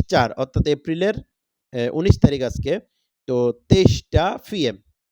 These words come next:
এখানে হচ্ছে এখন আমরা, এখন হচ্ছে আমরা ব্যাগে চলে আসব। ব্যাগে চলে আসার পরে আমরা এখন এই পোস্টে ক্লিক করার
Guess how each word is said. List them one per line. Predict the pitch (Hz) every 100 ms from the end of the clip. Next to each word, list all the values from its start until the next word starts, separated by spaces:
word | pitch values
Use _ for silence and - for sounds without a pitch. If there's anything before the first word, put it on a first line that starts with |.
| -
এখানে | 147 160 160
হচ্ছে | 147 - 143
এখন | 143
আমরা, | 135 131 156
এখন | 139 123 135
হচ্ছে | 120 120 123
আমরা | 117
ব্যাগে | 117 123 127
চলে | 123 110
আসব। | 107 127 196 _ - - -
ব্যাগে | 139 170
চলে | - 160 139
আসার | 127
পরে | 127 131
আমরা | 127 123
এখন | 120 123
এই | 123 120 -
পোস্টে | 147 143 - 143 123
ক্লিক | - 131 139
করার | - 123